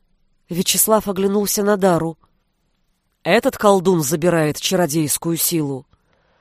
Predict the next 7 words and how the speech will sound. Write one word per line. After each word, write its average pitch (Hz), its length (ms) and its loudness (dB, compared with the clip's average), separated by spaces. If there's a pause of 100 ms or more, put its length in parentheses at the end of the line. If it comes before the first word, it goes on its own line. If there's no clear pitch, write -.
(280)
«Лишь 220 300 2
ту, 240 260 0
что - 200 -4
дарована 220 500 2
напрямую 220 540 0
великим 214 420 -2
лесом. 180 460 -2